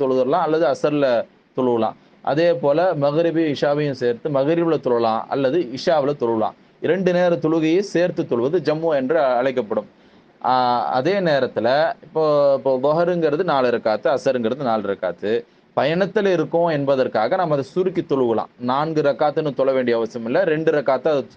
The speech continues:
தொழுதுக்கலாம். அப்போ பொஹரு ரெண்டு ரக்காத்து, அசர் ரெண்டு ரக்காத்து, ரெண்டு plus ரெண்டு, இந்த மாதிரி என்ன செஞ்சுக்கலாம்னா தொழுதுக்கலாம். இப்ப தொழுகையை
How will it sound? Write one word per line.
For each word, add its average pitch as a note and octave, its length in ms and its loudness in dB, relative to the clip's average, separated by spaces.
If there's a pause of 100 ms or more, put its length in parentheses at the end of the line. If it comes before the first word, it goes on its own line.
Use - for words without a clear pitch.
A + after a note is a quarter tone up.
தொழுதுக்கலாம். A#2+ 460 0 (240)
அப்போ B2+ 200 -4
பொஹரு D#3+ 320 2
ரெண்டு C#3+ 280 0
ரக்காத்து, B2 400 0
அசர் D3+ 340 0
ரெண்டு A#2+ 240 0
ரக்காத்து, G#2 320 -4
ரெண்டு D3+ 420 -2
plus C#3+ 160 0
ரெண்டு, B2 320 -2
இந்த D3+ 220 -2
மாதிரி D#3 240 0
என்ன C#3+ 140 -2 (100)
செஞ்சுக்கலாம்னா A#2+ 580 -2 (440)
தொழுதுக்கலாம். D3+ 460 2
இப்ப B2+ 240 -4
தொழுகையை F#3+ 500 2